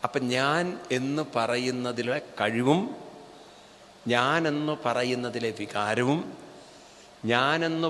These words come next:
പറയുന്നതിലുള്ള ഒരു ദൃഢതയും ഉറപ്പും ഇതെല്ലാം രൂപപ്പെട്ടത്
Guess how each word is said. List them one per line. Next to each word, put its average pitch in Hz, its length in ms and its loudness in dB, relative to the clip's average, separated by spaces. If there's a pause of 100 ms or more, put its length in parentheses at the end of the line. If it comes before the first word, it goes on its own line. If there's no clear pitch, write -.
പറയുന്നതിലുള്ള 127 720 2 (1600)
ഒരു 117 200 4 (560)
ദൃഢതയും 123 520 4 (220)
ഉറപ്പും 117 420 2 (400)
ഇതെല്ലാം 165 760 2 (100)
രൂപപ്പെട്ടത് 135 680 4